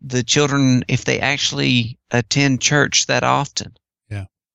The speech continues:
Speaker 1: Because it would seem like me they would be going to church every other weekend at a different place, and that would be more of a confusion for the kids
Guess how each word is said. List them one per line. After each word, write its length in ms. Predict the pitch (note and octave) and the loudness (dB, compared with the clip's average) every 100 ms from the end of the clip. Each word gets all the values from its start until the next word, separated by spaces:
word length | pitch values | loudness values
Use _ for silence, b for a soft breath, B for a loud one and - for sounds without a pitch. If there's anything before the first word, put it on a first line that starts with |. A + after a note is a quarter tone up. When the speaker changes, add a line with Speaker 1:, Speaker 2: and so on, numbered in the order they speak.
| _ | _
Speaker 1:
Because 300 | - B2+ C3+ | -2 2 2
it 80 | C#3 | 2
would 120 | C3+ | 2
seem 220 | - F3 E3 | 2 0 2
like 160 | D3 | 0
me 180 | C#3 E3+ | 2 2
they 180 | D3+ C#3+ | 2 0
would 120 | C3 | 0
be 100 | B2 | 0
going 200 | B2+ C#3 | 0 2
to 80 | C3 | 2
church 320 | - D#3+ D#3 | 2 2 4
every 220 | A#2 C3 C#3 | 2 2 2
other 120 | B2+ | 0
weekend 340 | C#3 - C3 B2 | -4 -2 -2 0
at 100 | B2 | 0
a 40 | |
different 320 | B2+ - F#2 | -2 -4 -6
place, 360 | - D3 E3+ - | 0 2 2 0
and 120 | A#2 | 0
that 140 | C3+ D#3 | 0 -2
would 140 | C3+ | -4
be 100 | B2+ | -6
more 240 | B2 C3 B2+ | -4 -2 -2
of 80 | A#2 | -2
a 40 | |
confusion 540 | - A#2 A#2+ C3+ A#2+ A#2+ | -4 -4 2 2 2 0
for 100 | A2 | -2
the 100 | A#2 | -2
kids 520 | - E3+ E3 D#2+ - | 2 2 4 2 -2